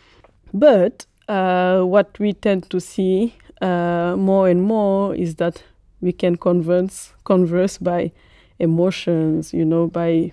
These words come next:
specific interest in history, et cetera, et cetera. For instance, uh, when you look at disciplines like music and all those, so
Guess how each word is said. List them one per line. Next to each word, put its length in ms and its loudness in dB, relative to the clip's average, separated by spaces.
specific 640 -4
interest 580 -2
in 240 0
history, 680 -2
et 120 -4
cetera, 340 -6
et 80 -8
cetera. 380 -6
For 180 -6
instance, 560 -2
uh, 160 0
when 160 0
you 100 2
look 200 -2
at 160 -4
disciplines 640 -4
like 260 -4
music 800 0
and 120 -6
all 80 -2
those, 240 -4
so 200 -4